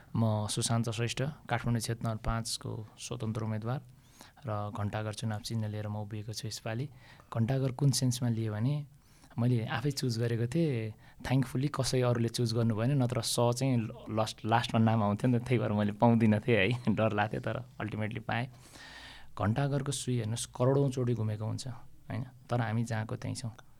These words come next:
हामीलाई परिवर्तन चाहिएको छ, चेन्ज चाहिएको छ। त्यही देखाउनको लागि जसरी टाइम चेन्ज हुन्छ, त्यसरी हामीलाई परिवर्तन आवश्यक छ, परिवर्तन हुन जरुरी छ भन्नलाई मैले घन्टाघर लिएको छु। अ, आफ्नो बारेमा भन्नुपर्दा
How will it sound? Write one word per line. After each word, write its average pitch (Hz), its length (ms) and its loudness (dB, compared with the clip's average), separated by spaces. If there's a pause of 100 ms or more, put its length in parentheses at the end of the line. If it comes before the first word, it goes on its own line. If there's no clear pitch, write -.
(240)
हामीलाई 117 300 0
परिवर्तन 110 540 -2
चाहिएको 107 400 -2
छ, - 120 -8
चेन्ज 151 540 6
चाहिएको 113 320 0
छ। - 100 -10
त्यही - 420 -2
देखाउनको 123 520 6
लागि 117 220 2
जसरी 117 300 -2
टाइम 135 360 4
चेन्ज 123 240 4
हुन्छ, 117 180 -2
त्यसरी 117 200 -2
हामीलाई 110 240 -2
परिवर्तन 120 400 6
आवश्यक 101 300 0
छ, 110 40 -12
परिवर्तन 110 400 -6
हुन 113 180 4
जरुरी 117 300 -6
छ - 80 -8
भन्नलाई 113 400 -6
मैले 127 180 -6
घन्टाघर 110 440 -2
लिएको 113 280 -6
छु। 156 140 -8 (1080)
अ, - 40 -6
आफ्नो 135 380 8
बारेमा 147 360 0
भन्नुपर्दा 127 640 0